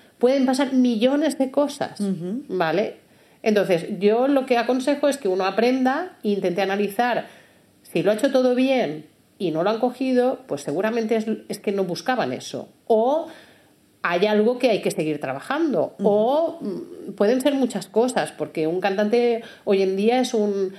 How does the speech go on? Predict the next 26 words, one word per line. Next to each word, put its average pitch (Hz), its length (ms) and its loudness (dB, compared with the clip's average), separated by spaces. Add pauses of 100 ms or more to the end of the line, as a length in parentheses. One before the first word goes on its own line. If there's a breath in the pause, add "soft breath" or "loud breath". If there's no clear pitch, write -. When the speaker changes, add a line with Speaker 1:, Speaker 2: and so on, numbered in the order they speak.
(160 loud breath)
Speaker 1:
artista 196 380 -2
integral, 170 640 0
¿sabes? 208 200 0
Muchas 180 280 -2
veces 214 240 -2
te 233 80 2
piden 208 300 0
que 175 100 -2
bailes, 156 440 0
que 156 140 -6
cantes, 156 400 -4
que 156 100 -2
actúes, 160 520 0
que 151 340 -2 (240 loud breath)
hagas 196 260 0
el 208 100 2
pino 208 260 2
con 214 100 2
las 175 140 -2
orejas, 165 360 -2
si 180 80 -6
es 160 60 -4
necesario, 160 560 -4
¿vale? 277 260 2
Speaker 2:
<laughs> 320 60 2
Speaker 1:
Entonces, 196 360 2